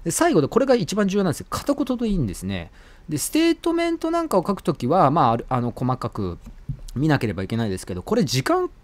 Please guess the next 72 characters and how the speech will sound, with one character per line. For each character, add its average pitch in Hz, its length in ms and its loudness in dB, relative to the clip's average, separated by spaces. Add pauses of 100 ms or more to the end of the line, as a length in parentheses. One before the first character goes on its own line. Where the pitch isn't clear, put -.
(120)
を 285 140 2
か 247 160 0
け 320 100 2
る 277 80 2
こ 135 100 -2
と 120 60 0
が 101 100 -4
で 98 120 -4
き 113 100 -4
ま 113 100 -2
す - 100 -10
か - 100 -8
ら、 87 320 -2 (500)
え、 156 80 -2
Google 165 340 4
翻 151 220 2
訳 95 280 -6 (240)
に 104 80 -2
入 104 80 0
れ 113 120 0
た 123 120 2
後 113 140 -2
に 95 60 -2
自 98 120 -6
分 104 120 -4
で 95 60 -4
直 104 140 -4
す 92 100 -8
み 87 60 -6
た - 80 -10
い 78 40 -12
な 98 80 -8
ね。 247 120 -8 (420)
あ 151 140 2
の、 135 340 2
こ 240 100 2
れ 247 60 4
は 247 220 4
か 285 140 2
な 190 100 4
り 117 80 2
で 120 100 0
き-、 - 180 -16
あ 135 80 0
の、 117 420 0
も 175 140 2
う - 20 2
翻 170 180 4
訳 156 420 4
シ 160 160 -2
ス-、 - 200 -8
あ、 139 100 0
翻 170 220 -2
訳 156 180 -2 (220)
の、 165 200 2 (200)
お 110 1000 0
ー、 - 40 -4
シ 139 120 0
ス - 60 -6
テ 117 80 -4
ム 101 100 -2
使 - 140 -8
っ 95 60 -4
て 117 260 -2
か 156 120 -6
な 123 80 -2
り 107 60 -2
で 113 120 0
き 175 100 0
る 127 60 0
の 90 120 -4
で、 98 280 -2